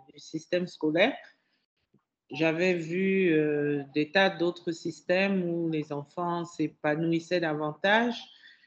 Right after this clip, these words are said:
et je me suis rendu compte que je n'étais pas la seule. Euh, beaucoup de parents avaient le même, la même attente que moi.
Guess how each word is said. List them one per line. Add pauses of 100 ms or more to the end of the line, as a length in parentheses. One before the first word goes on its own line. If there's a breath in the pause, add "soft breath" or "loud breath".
(460 loud breath)
et
je
me
suis
rendu
compte
que
je
n'étais
pas
la
seule. (1000)
Euh,
beaucoup
de
parents
avaient
le
même,
la
même
attente
que
moi.